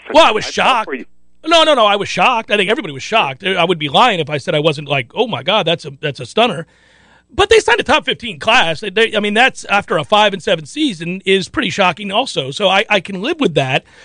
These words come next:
Speaker 2: I'm not happy about aspects of the class, and I've talked about that at length. I mean, I do think they're gonna have to make a change at receiver coach. You don't bring in any receivers. It's a position of need. So obviously there's some, there's some work to do. But on the whole,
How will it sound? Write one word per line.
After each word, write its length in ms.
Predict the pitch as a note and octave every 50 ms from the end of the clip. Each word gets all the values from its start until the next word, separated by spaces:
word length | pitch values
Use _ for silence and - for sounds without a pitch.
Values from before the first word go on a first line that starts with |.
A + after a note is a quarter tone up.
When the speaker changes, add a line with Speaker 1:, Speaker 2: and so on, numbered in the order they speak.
| - - _ -
Speaker 2:
I'm 160 | F3+ F#3+ G3+
not 140 | G3+ F3+ D#3
happy 500 | D3 F#3 G3 B3+ C4+ - G3 F3+ F#3 F#3+ -
about 260 | F3+ D#3+ E3+ D3+ D#3 - -
aspects 560 | F3 A#3 D4 C4+ - - - F#3+ C3+ - -
of 80 | F3 D3
the 80 | D3+
class, 340 | - - D#3+ D3 C#3 C#3+ -
and 60 | -
I've 120 | E3 E3+ -
talked 220 | C#4+ D#4 C#4 F3+
about 200 | E3+ F#3+ F3 D#3+
that 180 | - F#3+ F3+ D#3+
at 100 | D3 C3
length. 280 | C#3+ D#3+ D#3 D3 C3+ F3
I 40 |
mean, 100 | E3+ E3+
I 80 | E3+ F3
do 100 | F3+ A3
think 160 | F3 G#3 F#3+ D#3+
they're 80 | F3
gonna 100 | D#3+ F3
have 80 | E3 C#3
to 60 | D#3
make 120 | E3 D3+
a 40 | D#3
change 280 | - - F3+ E3+ D#3 D3+
at 60 | D3+
receiver 320 | D3 - - F#3+ E3 D#3 D3
coach. 320 | - E3 F3 D#3 D3+ - - - - -
You 100 | - D#3+
don't 120 | F3 F3 D#3+
bring 160 | F3+ F3 E3+
in 160 | E3 D#3+ D#3+
any 220 | D#3+ F#3+ F#3+ G3 F#3
receivers. 640 | E3 D#3 C#3 - - F3+ E3+ E3 E3+ E3 D#3 - - - - - -
It's 180 | F#3+ - -
a 40 | F3
position 400 | - E3+ D3 G3 G#3+ D#3+ - F3+
of 120 | E3+ C#3+
need. 340 | D#3 F3 E3+ E3 E3 D#3+ C#3 - - - - -
So 400 | - - G#3+ F#3+ F3+ F3 F3 F3
obviously 560 | G3 A#3+ C4 A#3+ A3 - - - G3 F#3 E3+
there's 180 | E3+ E3+ D3+
some, 180 | - F#3 D#3+ D#3
there's 200 | D#3 F#3 E3+ D3+
some 140 | - D#3 D#3
work 220 | F#3 C#4 E4 D#4+ -
to 80 | G#3+
do. 340 | E3 F3 E3 D#3 E3 D#3 D3 - _ _ _ - - _ _ _ -
But 220 | G#3+ G3+ D#4 D4+
on 160 | D4 D4+ D#4 D4+
the 100 | D4 A3+
whole, 500 | A#3 D4 D#4 C4+ A#3 A3 G#3+ G#3 F3+